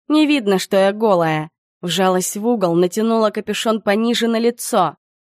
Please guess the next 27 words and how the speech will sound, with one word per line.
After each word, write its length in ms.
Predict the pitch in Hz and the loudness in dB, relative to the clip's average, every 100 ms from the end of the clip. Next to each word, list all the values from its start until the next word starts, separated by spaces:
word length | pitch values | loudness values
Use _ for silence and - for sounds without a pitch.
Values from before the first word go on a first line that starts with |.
| - | -6
На 240 | 180 170 | -2 0
одном 380 | 170 170 214 226 | 0 0 2 2
из 120 | 170 | 0
этажей 640 | 165 156 156 156 196 247 240 | -2 -6 -6 -2 0 0 0
в 100 | 180 | -2
лифт 340 | 185 269 - | -4 -4 -4
вошла 440 | 202 175 - 185 214 | -4 -4 0 0 0
пожилая 600 | 214 - 165 160 160 180 | -2 -2 -2 0 -2 -4
пара. 500 | - 185 156 156 165 - _ _ _ _ | -2 0 0 0 -4 -8 _ _ _ _
Я 220 | 285 277 | 0 0
скосила 560 | 262 294 285 285 214 175 | 0 -2 -2 0 2 4
на 120 | 180 | 4
них 280 | 190 190 - | 4 0 -4
взгляд. 520 | 180 190 226 180 - _ _ _ - | -8 -2 -2 -2 -8 _ _ _ -6
Дама 380 | 202 302 320 | 0 2 2
с 100 | 320 | 0
удивлением 640 | 294 240 220 214 214 202 196 | -2 -2 0 0 2 0 0
посмотрела 640 | 185 - 190 180 190 180 | -4 -2 -2 0 2 4
на 140 | 175 170 | 4 2
мои 280 | 175 175 | 2 2
босые 600 | 175 165 202 - 185 165 156 | 0 -2 -4 -2 -2 0 2
ноги 480 | 160 180 208 240 | 2 2 2 0
и 40 | 247 | -2
ткнула 440 | - 277 302 285 | 0 2 4 2
в 120 | 226 | -2
бок 260 | 175 196 196 | -2 -2 -2
спутника. 840 | - - 190 160 160 160 156 151 | -6 -4 -4 -2 -2 -4 -4 -6